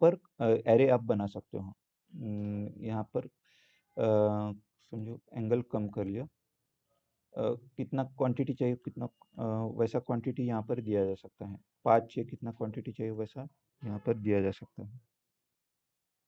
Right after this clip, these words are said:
अ, अ, इसका size, अ,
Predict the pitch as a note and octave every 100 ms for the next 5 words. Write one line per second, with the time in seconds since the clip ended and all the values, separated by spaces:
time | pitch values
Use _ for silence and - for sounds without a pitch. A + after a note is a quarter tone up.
0 | _ _ _ _ _ F3+ _ _ _ _
1 | _ _ _ _ - A2 A2 G#2+ A2 -
2 | _ _ _ _ _ _ _ D#3 _ _
3 | _ _ _ _ _ _ _ _ _ _
4 | _ _ _ _ _ _ _ _ _ _
5 | _ _ - _ _ G#2+ G2+ G2+ G#2 G2+
6 | - _ _ _ _ _ _ _ _ _
7 | _ _ _ _ _ _ D#4 D#4+ _ _
8 | _ _ _ _ _ _ _ _ _ -
9 | D5 - - - A2+ G#2 - B2 - D3
10 | - C3 C3+ - - -